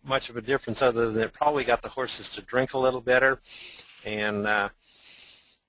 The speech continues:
so at least they were getting some water. I think what you end up doing is you're just gonna have to, uh, replenish those water sources more frequently, bang the buckets, get the ice out of it,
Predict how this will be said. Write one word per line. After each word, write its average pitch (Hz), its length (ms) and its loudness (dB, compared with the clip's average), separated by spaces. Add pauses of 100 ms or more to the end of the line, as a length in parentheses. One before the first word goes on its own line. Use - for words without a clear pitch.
(320)
so - 220 -2
at 113 100 -2
least 127 180 0
they 135 80 2
were 113 120 2
getting 113 320 2
some 120 260 2
water. 107 260 0
I 113 100 2
think 120 280 -2
what 110 160 -2
you 101 120 -6
end 107 200 -2
up 98 140 -6
doing 113 260 -2
is 101 160 -4
you're 123 80 -6
just 120 160 -6
gonna 117 180 -2
have 113 360 -2
to, 101 320 -6
uh, 95 140 -2 (580)
replenish 127 500 -2
those 107 180 -4
water 110 520 2 (420)
sources 107 680 -2
more 104 180 -2
frequently, 107 840 -4 (960)
bang 127 220 2
the 117 40 2
buckets, 117 380 0
get - 200 -4
the 113 100 4
ice 113 260 2
out 110 160 4
of 107 140 0
it, 107 180 2